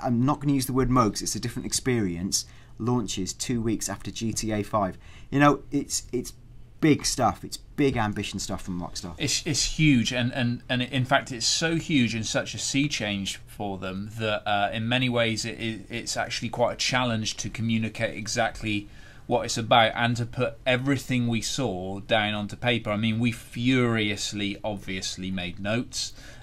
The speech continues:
Speaker 2: and, uh, and Rockstar have provided us with some literature to read over and that kind of stuff. And obviously, we had what, uh, Leslie Benzies talked to us about as well. Um, but th-, there's so much information. I think that's perhaps one of the reasons why Rockstar,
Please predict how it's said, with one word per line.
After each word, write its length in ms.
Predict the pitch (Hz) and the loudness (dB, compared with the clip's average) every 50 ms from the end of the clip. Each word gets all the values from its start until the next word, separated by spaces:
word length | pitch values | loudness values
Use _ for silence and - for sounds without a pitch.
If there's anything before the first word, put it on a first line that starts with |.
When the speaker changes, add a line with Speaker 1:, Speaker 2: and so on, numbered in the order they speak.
| - | -6
Speaker 2:
and, 360 | - - 101 101 101 101 95 | -2 2 2 2 2 0 0
uh, 300 | 101 101 98 98 95 101 - | 0 2 2 2 2 2 0
and 160 | - 107 107 | 0 0 0
Rockstar 360 | 113 120 110 - - 117 110 107 | 2 0 0 0 0 0 2 2
have 140 | 101 95 | 0 0
provided 400 | - 107 101 113 107 104 101 98 | -4 -4 0 0 2 2 2 0
us 160 | 98 98 - - | -4 -4 -4 -6
with 120 | 110 - | -6 -6
some 140 | - 104 104 | -4 -4 -4
literature 500 | 104 110 110 - - - - - 110 101 | -4 -4 -4 -6 -6 -6 -6 -6 -6 -4
to 60 | 104 | -4
read 260 | 104 107 104 107 104 | -2 0 0 2 2
over 240 | 110 107 104 98 104 | 2 0 0 -2 -4
and 120 | 104 98 | -2 -2
that 180 | 104 107 101 - | -2 -2 -4 -4
kind 160 | - 98 98 | -6 -6 -6
of 60 | 98 | -6
stuff. 260 | 92 - 101 101 98 - | -4 -2 -2 -2 0 2
And 100 | 123 127 | 2 2
obviously, 380 | 127 123 120 120 - - 113 | 4 4 2 0 0 0 0
we 80 | 107 104 | -2 -2
had 300 | 95 95 101 - - - - - - - - - - - - | 0 -2 -2 -2 -4 -10 -16 -16 -20 -20 -20 -20 -18 -16 -8
what, 280 | - 107 107 107 - - - - - | -4 0 0 0 0 -2 -6 -4 -2
uh, 300 | 104 98 95 92 92 92 98 | 0 0 2 2 0 0 0
Leslie 240 | 104 101 95 104 | 0 -2 -2 -2
Benzies 360 | 95 101 104 101 95 104 95 - | -2 0 -2 -2 -2 -6 -8 -8
talked 240 | - 117 107 98 | -6 -6 -6 -4
to 100 | - 110 | -2 -2
us 140 | 110 95 - | -2 -2 -4
about 340 | 104 92 - 101 101 101 98 | -4 0 2 2 2 2 0
as 180 | 73 104 - - | -4 -6 -8 -4
well. 460 | 110 113 117 120 123 127 131 127 - - - - - - - - - - | 0 4 4 6 6 6 4 2 -2 -10 -18 -18 -18 -18 -18 -18 -2 2
Um, 400 | 117 113 113 113 113 110 107 107 - - - - - - - - | 4 6 6 6 4 2 -2 -4 -8 -14 -18 -18 -18 -20 -16 -14
but 320 | - 123 - 135 127 123 127 | -14 -2 2 4 4 4 2
th-, 160 | 135 135 - | -4 -8 -6
there's 160 | 143 - 123 | -4 -2 0
so 320 | - - - - 151 139 131 | 2 4 4 4 4 4 4
much 240 | 135 135 123 - | 2 2 2 0
information. 560 | 139 127 110 - 123 131 131 131 120 - 117 113 | 0 0 0 0 2 4 4 4 4 2 0 0
I 80 | 113 | 0
think 240 | 110 - 139 127 113 | 0 0 -2 -2 0
that's 200 | - 123 113 113 | 0 0 0 0
perhaps 380 | - 120 117 120 127 117 113 113 | -4 -4 0 0 0 0 -2 -2
one 220 | 113 127 147 170 | 2 4 4 6
of 100 | 180 160 | 6 4
the 80 | 123 101 | 2 0
reasons 460 | 95 95 95 95 95 - 104 104 107 | 0 -2 -2 -2 -2 -4 -6 -6 0
why 160 | 113 113 110 | 0 0 2
Rockstar, 680 | 110 110 117 107 - - - - 120 113 110 113 110 | 2 0 0 0 0 -4 -2 2 2 2 4 2 0